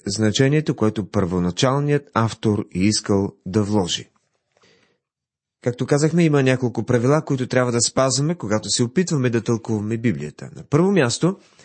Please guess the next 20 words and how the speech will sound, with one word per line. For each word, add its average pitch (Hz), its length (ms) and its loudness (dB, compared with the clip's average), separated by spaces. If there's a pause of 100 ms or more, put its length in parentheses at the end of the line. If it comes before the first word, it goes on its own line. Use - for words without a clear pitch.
(320)
трябва 196 320 2
да 180 280 4 (140)
вземем 123 460 0
предвид 113 360 -2 (160)
цялостната 180 600 0
цел 110 300 2
на 120 120 0
Библията. 139 560 -2 (1120)
Именно 123 240 2
за 113 160 0
това 139 320 0 (1300)
ние 131 420 4
разглеждаме 127 720 2 (180)
последователно 127 1120 0 (480)
в 110 240 -4
петгодишния 120 640 0
период 123 300 2 (200)
цялото 143 560 0
Свещено 107 440 -2
Писание, 117 580 0